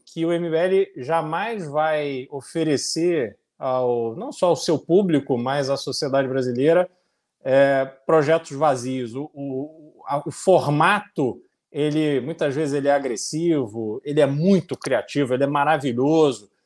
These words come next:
e tal, ele estimula, ele engaja, mas por trás sempre tem um conteúdo, é, de qualidade, tem um propósito, tem algo que a gente efetivamente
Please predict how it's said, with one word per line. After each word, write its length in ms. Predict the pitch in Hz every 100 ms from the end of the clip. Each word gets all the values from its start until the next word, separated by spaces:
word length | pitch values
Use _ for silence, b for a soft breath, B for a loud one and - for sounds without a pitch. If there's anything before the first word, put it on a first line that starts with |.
| _ _ -
e 80 | 117
tal, 200 | 135 151
ele 80 | 147
estimula, 640 | - 170 135 151 170 143
ele 140 | 143
engaja, 680 | 143 135 151 185 160 127 104 _ _ _ -
mas 260 | 139 160
por 220 | - 170 -
trás 400 | 160 180 170 - _
sempre 720 | - - - 202 240 - 196
tem 360 | - 165 180 190
um 100 | 165
conteúdo, 800 | 151 170 170 147 147 156 165 170 _ _ _
é, 520 | - 139 139 139 143 131
de 100 | 151
qualidade, 420 | - 160 147 147
tem 100 | 160
um 40 |
propósito, 720 | - 160 - 147 156 135 120
tem 180 | - 135
algo 320 | 143 151 160
que 400 | 156 156 151 165
a 100 | 139
gente 300 | 120 147 -
efetivamente 880 | 147 151 - 147 131 143 151 156